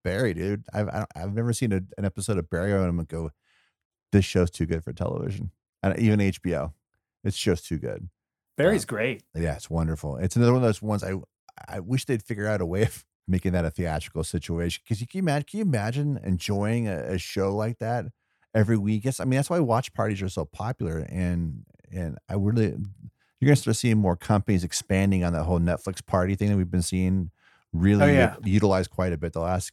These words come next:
Speaker 1: two or three months. But you're gonna start seeing that more integration with a lot of these streaming services like Peacock and, and H B O Max and those kinds of things. Um,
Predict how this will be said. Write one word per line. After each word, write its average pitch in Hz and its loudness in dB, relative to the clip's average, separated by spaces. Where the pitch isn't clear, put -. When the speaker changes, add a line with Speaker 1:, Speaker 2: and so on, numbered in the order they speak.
Speaker 1:
two 117 -4
or 101 -2
three 104 -2
months. 110 -2
But 95 2
you're 101 4
gonna 127 2
start - -4
seeing 110 0
that 87 -2
more 95 2
integration 87 -2
with 80 -6
a 85 -2
lot 87 2
of 90 0
these 85 -2
streaming 98 -2
services 78 -6
like 82 -6
Peacock 80 -4
and, 78 -4
and 82 2
H 85 0
B 87 0
O 80 0
Max 78 -4
and 71 -6
those 85 -4
kinds 80 -4
of 78 -10
things. 78 -6
Um, 78 -6